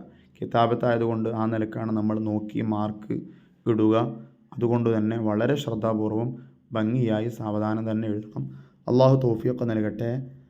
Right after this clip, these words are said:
സന്തോഷങ്ങൾ പ്രദാനം ചെയ്യട്ടെ. ഇൽമ് പഠിക്കാനും പഠിച്ചതനുസരിച്ച് പ്രവർത്തിക്കാനും അവൻ്റെ മഹളു ഫള് കൊണ്ട്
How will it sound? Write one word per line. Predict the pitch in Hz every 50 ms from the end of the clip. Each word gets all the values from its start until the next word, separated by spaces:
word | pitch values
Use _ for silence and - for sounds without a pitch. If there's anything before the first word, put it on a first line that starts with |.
| _ _ - -
സന്തോഷങ്ങൾ | - 113 113 117 127 127 127 131 135 135 135
പ്രദാനം | 123 117 110 110 110 110 113 110
ചെയ്യട്ടെ. | 110 110 107 107 104 - - - 113 127 135 139 - - - - _ _ _ - -
ഇൽമ് | 113 113 113 117 123 127 123 123 - -
പഠിക്കാനും | - 117 110 113 110 - - 120 117 120 131 143 160 - - - - - - - _ _
പഠിച്ചതനുസരിച്ച് | - 113 127 - - 131 131 131 131 123 127 123 123 123 127
പ്രവർത്തിക്കാനും | 117 120 117 113 117 117 - 131 127 - 120 117 120 127 143 - - - - - - - _ _ _ _ -
അവൻ്റെ | 117 117 117 120 123 127
മഹളു | 120 117 113 120 123 135
ഫള് | 131 127 123 117 117 110
കൊണ്ട് | 110 107 110 107 104 104